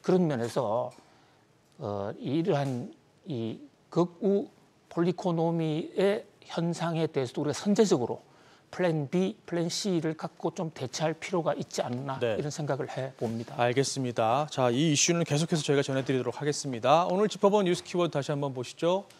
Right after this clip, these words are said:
Speaker 2: 테슬라 폭발, 엔비디아 독점, 파월 비둘기, 바이든 교체, 그리고 극우 폴리코노미까지 짚어봤습니다.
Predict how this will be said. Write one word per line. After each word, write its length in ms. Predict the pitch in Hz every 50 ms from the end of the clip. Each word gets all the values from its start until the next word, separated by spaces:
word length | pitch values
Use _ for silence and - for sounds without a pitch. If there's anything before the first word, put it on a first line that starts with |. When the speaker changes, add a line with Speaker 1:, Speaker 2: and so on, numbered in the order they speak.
| - - _ -
Speaker 2:
테슬라 360 | - - 185 - - 202 196 190
폭발, 560 | - 202 185 - - 180 165 165 190 240 254 185
엔비디아 480 | 143 147 156 151 170 160 151 160 151
독점, 500 | - 147 131 - - - 131 113 104 98 101 - -
파월 340 | - 156 147 147 151 147 135
비둘기, 580 | - 135 117 127 123 127 127 160 180 196 196 -
바이든 360 | 127 123 131 131 131 139 135
교체, 440 | 127 123 107 - - - 117 101 92 -
그리고 220 | 123 123 135 143
극우 400 | - - 139 127 131 160 180 196
폴리코노미까지 1000 | 185 - - 170 165 160 156 - - 151 127 120 123 120 - - 101 104 127 165
짚어봤습니다. 760 | - - 143 - 139 120 113 104 - - 113 104 98 101 104